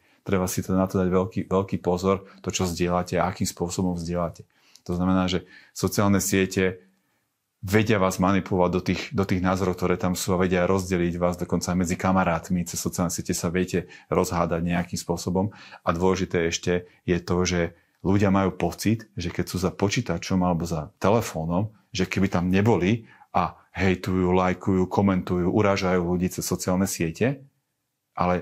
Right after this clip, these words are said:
vždy na tej druhej strane nejaká živá bytosť, ktorá sa to môže dotknúť, to si treba uvedomiť. To nie, že som schovaný za nejaký môj profil.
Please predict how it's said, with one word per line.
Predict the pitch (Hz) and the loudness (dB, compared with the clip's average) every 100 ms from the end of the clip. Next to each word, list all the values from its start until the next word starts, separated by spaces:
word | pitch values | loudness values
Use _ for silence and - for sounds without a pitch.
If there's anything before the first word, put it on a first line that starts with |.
| - | -4
vždy | 85 107 | 0 2
na | 90 85 | 2 -2
tej | |
druhej | 85 87 - | -2 -4 -4
strane | 92 90 87 | -2 -2 -2
nejaká | 87 90 | -2 -4
živá | 85 87 82 | -2 -2 -2
bytosť, | 87 87 - | -4 -6 -8
ktorá | - 85 | -6 -4
sa | 80 85 | -4 -4
to | 87 | -2
môže | 87 85 | -2 -2
dotknúť, | 80 80 - 95 107 - - | -4 -6 -2 0 -2 -8 -8
to | - | -4
si | 95 104 | -4 -2
treba | 92 90 | -2 0
uvedomiť. | 85 90 85 80 82 | 0 -2 -2 -4 -2
To | 92 | 0
nie, | 95 | 0
že | |
som | 95 90 | -2 -4
schovaný | - - 87 87 82 | -4 -2 -2 -2 -2
za | 82 | -4
nejaký | 82 - 82 | -6 -6 -8
môj | 82 | -6
profil. | - 78 - 78 | -6 -8 -6 -8